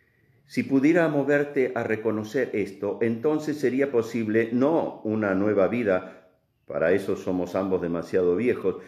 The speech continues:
pero sí una especie de paz. Y aunque eso no traiga el fin de tus incesantes reproches, haría que se suavicen. Curiosamente, tú tienes algún tipo de sospecha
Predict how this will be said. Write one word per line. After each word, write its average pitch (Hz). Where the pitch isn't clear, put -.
pero 139
sí 190
una 139
especie 139
de 101
paz. -
Y 123
aunque 131
eso 165
no 123
traiga 135
el 101
fin 120
de 101
tus 92
incesantes 104
reproches, 90
haría 120
que 104
se 98
suavicen. 92
Curiosamente, 156
tú 147
tienes 143
algún 123
tipo 131
de 107
sospecha 113